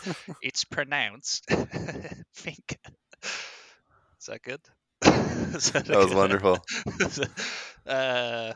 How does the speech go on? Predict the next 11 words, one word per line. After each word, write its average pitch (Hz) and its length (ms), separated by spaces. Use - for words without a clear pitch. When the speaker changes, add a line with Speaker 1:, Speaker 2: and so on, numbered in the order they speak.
Speaker 2:
but 147 80
yeah, 117 140
it 131 120
was - 320
nice 139 200
and 127 80
light 117 280
and 104 280
quick - 240
Euro, 107 340
just - 340